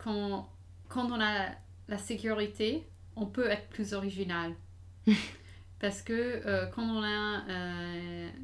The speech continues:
Speaker 1: il faut pas tout risquer dans la vie. Euh, et c'est pas les gens qui risquent, on, parce que nous, on a l'impression de la personne qui risque tout pour créer sa start-up, qui réussit. Et en fait, il, lui, il montre que les gens qui, euh, euh,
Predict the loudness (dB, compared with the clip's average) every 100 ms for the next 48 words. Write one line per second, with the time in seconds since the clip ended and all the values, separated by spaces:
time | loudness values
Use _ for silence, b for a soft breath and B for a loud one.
0 | -12 -14 -14 -12 -8 -2 4 4 4 2
1 | -2 -4 -2 -2 0 -4 -4 -4 -6 -10
2 | -10 -10 -10 -10 -10 -12 -8 -8 -4 2
3 | 4 4 4 -2 -2 -2 -2 -4 -4 -2
4 | -2 4 4 4 4 4 4 2 -2 -2
5 | 0 -2 -4 -2 -2 -2 -4 -6 -6 -6
6 | -4 -4 -2 -8 -6 -6 -6 -8 -8 -4
7 | -2 -2 -4 -10 -8 -6 -6 -8 -8 B
8 | B B B B B -4 0 0 -4 -6
9 | -4 -2 -2 -2 -6 -6 -4 -4 -4 B
10 | B B -2 0 0 -2 -4 -2 0 0
11 | 0 -2 -2 -4 -6 -6 -6 -8 -10 -12
12 | -14